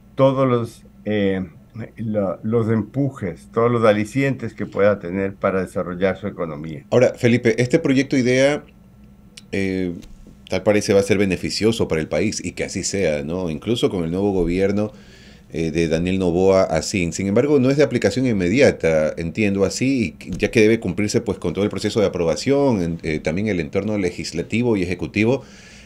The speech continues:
Speaker 2: eh, de los Estados Unidos para que pueda entrar en vigencia.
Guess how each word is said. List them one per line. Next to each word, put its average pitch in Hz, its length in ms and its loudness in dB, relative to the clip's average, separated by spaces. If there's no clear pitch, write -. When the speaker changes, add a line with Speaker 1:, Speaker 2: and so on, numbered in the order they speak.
Speaker 2:
eh, 78 160 -4
de 82 140 2
los 82 160 0
Estados 110 380 2
Unidos 117 300 0
para 85 240 2
que 82 140 -4
pueda 101 180 4
entrar 98 260 2
en 95 80 0
vigencia. 85 600 -2